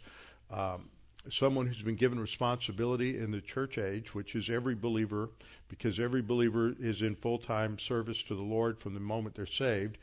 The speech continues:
It, what's required of a steward is that they be found faithful. As a pastor in different churches, one of my first,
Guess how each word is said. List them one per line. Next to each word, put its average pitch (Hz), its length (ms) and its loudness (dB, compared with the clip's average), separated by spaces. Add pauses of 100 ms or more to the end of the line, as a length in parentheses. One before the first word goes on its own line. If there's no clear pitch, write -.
(460)
It, 117 180 -2
what's 127 200 2
required 147 440 2
of 147 100 0
a - 20 -8
steward 120 420 2
is 120 140 -2
that 117 180 0
they 120 80 0
be 110 160 0
found 107 360 0
faithful. - 540 -2 (840)
As 120 160 4
a 113 60 2
pastor 185 840 4
in 117 220 4
different 131 380 4
churches, 123 500 4
one 123 160 4
of 127 80 4
my 110 260 2
first, 180 460 0